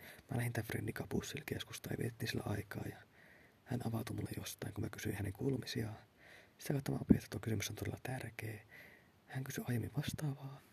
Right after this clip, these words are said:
Ei nyt, sori, speedrunataan vähän, mutta mä olin tästä puhunut aiemminkin jaksossa, jota mä en ole julkaissut, niin mä en oikeastaan jaksa mennä sen syvemmin siihen. Mut tosiaan kysyi aiemmin, heti kun hypättiin bussista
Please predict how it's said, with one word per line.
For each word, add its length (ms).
Ei 80
nyt, 180
sori, 340
speedrunataan 680
vähän, 280
mutta 300
mä 60
olin 120
tästä 180
puhunut 280
aiemminkin 480
jaksossa, 260
jota 140
mä 80
en 80
ole 160
julkaissut, 480
niin 220
mä 420
en 60
oikeastaan 300
jaksa 340
mennä 140
sen 160
syvemmin 300
siihen. 240
Mut 320
tosiaan 280
kysyi 260
aiemmin, 460
heti 320
kun 100
hypättiin 340
bussista 320